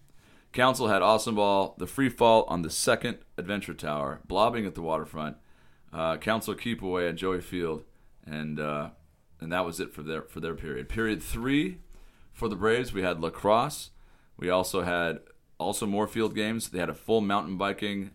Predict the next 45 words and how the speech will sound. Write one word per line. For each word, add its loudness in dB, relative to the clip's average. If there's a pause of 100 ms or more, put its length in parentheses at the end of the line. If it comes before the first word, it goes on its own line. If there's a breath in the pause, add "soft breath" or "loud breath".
um, -4
session, -4
and -8
that -2
was -8
also -4
extended -8
to -12
Warriors, -2
who -8
besides -2
that -2
had -4
ultimate -6
frisbee, -4
woodshop, -4
and -12
dodgeball, -6 (420 soft breath)
but -8
also -2
open -2
tennis. -10 (480 soft breath)
Council 2
had 2
woodshop. 2
They -4
got -2
to -14
play -4
in -4
the -6
playscape. -2
They -2
had -2
a -8
five 2
v -4
five -2
full-blown -4
basketball -4
game, -6 (260 soft breath)
squash, 0 (180)
and -10
flag -10
football. -18